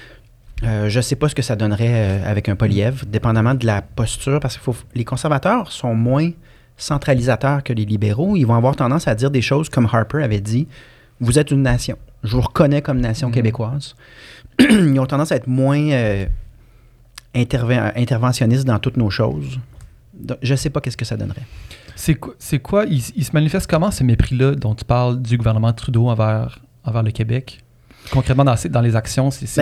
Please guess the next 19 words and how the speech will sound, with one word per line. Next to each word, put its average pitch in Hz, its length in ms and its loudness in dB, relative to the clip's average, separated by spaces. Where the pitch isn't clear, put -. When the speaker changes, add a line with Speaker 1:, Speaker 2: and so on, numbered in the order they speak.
Speaker 1:
Ben, 131 60 2
c-, - 180 -4
le 156 80 4
plus 247 200 -6
souvent, 151 380 0
c'est 143 480 -4
François 139 320 -6
Legault 170 240 2
fait 190 140 0
une 139 140 4
demande, 135 460 2
mais 139 100 0
avec 120 240 0
des 120 140 2
mots 135 300 4
très 147 240 -4
graves, 113 480 -2
là, 107 100 -2
euh, « 95 300 -4